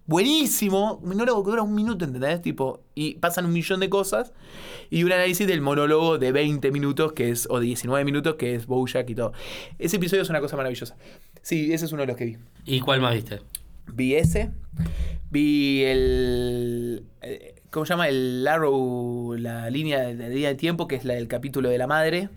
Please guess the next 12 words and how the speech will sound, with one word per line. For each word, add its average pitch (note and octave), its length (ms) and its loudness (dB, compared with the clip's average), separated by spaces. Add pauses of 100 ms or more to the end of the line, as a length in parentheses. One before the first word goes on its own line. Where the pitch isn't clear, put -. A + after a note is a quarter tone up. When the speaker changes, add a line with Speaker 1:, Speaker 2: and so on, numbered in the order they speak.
(120)
Speaker 2:
Sí. G#2+ 280 -2
Speaker 1:
Que C#3 100 -2
es A#2 40 -2
cuando C3+ 300 4
Bojack, D#3 640 2 (500)
después E3 300 2
de D3+ 40 4
la C#3+ 80 4
muerte D#3+ 300 2
de C#3 80 2
Sarah D3+ 240 2
Lynn, E3+ 420 0